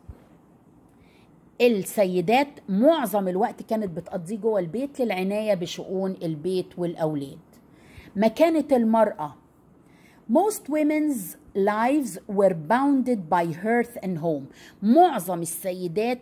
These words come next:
من جميع الطبقات كانت العلاقة وثيقة ما بينها وما بين البيت. But they had great influence برضو في مجالات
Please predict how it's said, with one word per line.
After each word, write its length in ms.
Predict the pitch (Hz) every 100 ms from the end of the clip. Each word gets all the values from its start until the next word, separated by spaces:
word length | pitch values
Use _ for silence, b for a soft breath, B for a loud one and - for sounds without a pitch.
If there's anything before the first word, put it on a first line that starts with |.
| -
من 200 | 190 180
جميع 360 | 175 180 254 240
الطبقات 680 | - 196 175 - 226 254 247 - B B -
كانت 420 | 262 262 254 240 - 208
العلاقة 760 | 180 165 214 277 277 233 208
وثيقة 640 | 190 185 - 277 262 262 247
ما 140 | 220
بينها 300 | 196 240 233
وما 140 | 208 175
بين 360 | 196 214 214 -
البيت. 680 | 190 180 170 170 143 - - - - _ _ _ _ B B B B 180 175
But 240 | 320 330 330 202
they 140 | 208
had 380 | 175 180 151 139
great 360 | 302 359 -
influence 600 | 277 277 - 262 233 - 165 156
برضو 640 | 233 320 294 196 214 349 - - _ _ _ _ b b
في 520 | - - 247 233 233 226 -
مجالات 420 | 190 196 196 220